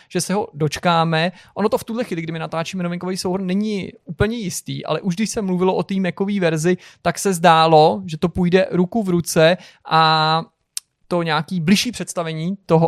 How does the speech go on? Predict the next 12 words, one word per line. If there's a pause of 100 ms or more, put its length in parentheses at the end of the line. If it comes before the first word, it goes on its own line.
updateu
dva
tečka
tři
má
následovat
dneska
někdy
v
odpoledních,
podvečerních
hodinách,